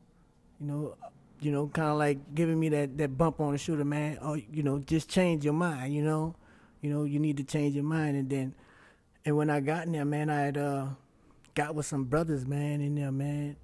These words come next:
When I made it to Angola, bro, I had, uh, got, got with some brothers up there, man. It were, um,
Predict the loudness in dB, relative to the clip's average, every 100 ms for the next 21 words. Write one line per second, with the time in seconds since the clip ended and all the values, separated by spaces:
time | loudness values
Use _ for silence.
0 | -8 -4 -2 0 -2 -2 -2 -2 0 0
1 | 0 -2 -4 -4 -4 -8 -14 -10 -6 -4
2 | -4 -4 -6 -10 -16 -8 -8 -8 -8 -6
3 | -4 -6 -4 -4 -2 -4 -4 -6 -6 -6
4 | -4 -2 -2 -4 -4 -4 -4 -2 -4